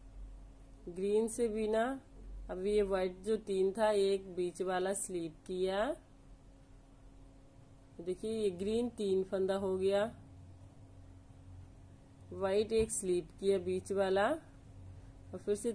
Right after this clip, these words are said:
तीन फंदे green। ये देखिए इसी तरह से बनाते जाइएगा। Second सिलाई green से, Green color को जो आएगा उसको देखिए ये sleep किया हुआ फंदा sleep, और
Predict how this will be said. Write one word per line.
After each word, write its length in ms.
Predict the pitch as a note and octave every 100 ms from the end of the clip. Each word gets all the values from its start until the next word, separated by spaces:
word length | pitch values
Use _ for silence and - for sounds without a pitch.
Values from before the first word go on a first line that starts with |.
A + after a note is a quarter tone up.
| -
तीन 420 | A3 A3+ A#3+ B3
फंदे 420 | A#3 G3+ F#3+ G3+ D4+ G#4 - - - - - - - - - - - - -
green। 640 | F3 F#3+ F#3 G3 A#3 F4 F4+ - - - - - - - - - - - - - - - - - - -
ये 100 | F3+
देखिए 320 | E3+ F3+ F3+
इसी 200 | G3+ B3+
तरह 240 | B3+ A3+ A3
से 260 | B3 D4 G#4 - - - F3+
बनाते 480 | F#3 F3+ F3+ G#3 G3+
जाइएगा। 520 | G3+ G3+ G3+ A3+ E4 - - - - - - - -
Second 400 | A3 A3 B3 B3+
सिलाई 320 | B3 B3 A#3+
green 360 | G3+ G#3 G#3 G#3+
से, 240 | B3 D#4+ A4 - - - - - - -
Green 320 | F#3+ G#3 G#3+
color 260 | A3 A3 G#3
को 120 | A3
जो 200 | G3 G#3
आएगा 300 | F#3+ F#3 F#3
उसको 280 | G#3 - A#3
देखिए 420 | G#3 G#3+ A3 C4 E4
ये 180 | A3+ A3
sleep 340 | G3+ G3 F#3
किया 140 | G3+ G3
हुआ 80 | F#3+
फंदा 240 | G3 F#3+
sleep, 480 | F#3+ F#3 G3 A#3+ -
और 340 | F#3+ G#3+ E4